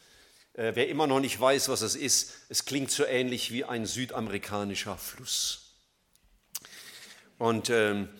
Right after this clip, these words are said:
und dieses Unternehmen, ähm, das hat einen E-Book-Reader herausgebracht und der hat einen bestimmten Namen.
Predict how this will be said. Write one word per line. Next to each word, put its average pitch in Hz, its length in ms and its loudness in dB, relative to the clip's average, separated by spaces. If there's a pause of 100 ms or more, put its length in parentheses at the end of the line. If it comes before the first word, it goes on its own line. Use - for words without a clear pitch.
(240)
und 131 180 4
dieses 156 500 4
Unternehmen, 143 920 0 (460)
ähm, 117 420 -2 (600)
das 127 400 -2
hat - 380 -2
einen 117 460 -2 (220)
E-Book-Reader 120 1600 -2 (640)
herausgebracht 143 1080 0 (380)
und 117 200 -2
der 139 180 4
hat 135 260 0
einen 127 160 2
bestimmten 113 560 -2
Namen. 147 560 2